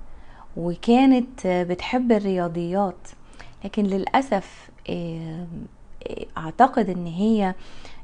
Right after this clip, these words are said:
شهرتها الأكبر كانت نابعة من جمالها، ودي حاجة بت-، بتواجه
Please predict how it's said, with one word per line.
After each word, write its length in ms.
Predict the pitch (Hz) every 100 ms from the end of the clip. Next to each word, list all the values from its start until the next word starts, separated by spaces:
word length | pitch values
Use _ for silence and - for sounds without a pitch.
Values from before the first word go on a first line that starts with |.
| -
شهرتها 600 | - 180 190 233 240 180
الأكبر 480 | 175 - 190 180 165
كانت 460 | - 185 185 175
نابعة 360 | 185 185 185 170
من 240 | 170 185 175
جمالها، 560 | 165 180 180 160 160 - - - - 175
ودي 320 | 180 202 247
حاجة 480 | - 208 214 202 185
بت-، 560 | 180 175 - - -
بتواجه 960 | 170 170 - 170 - 180 214 233 196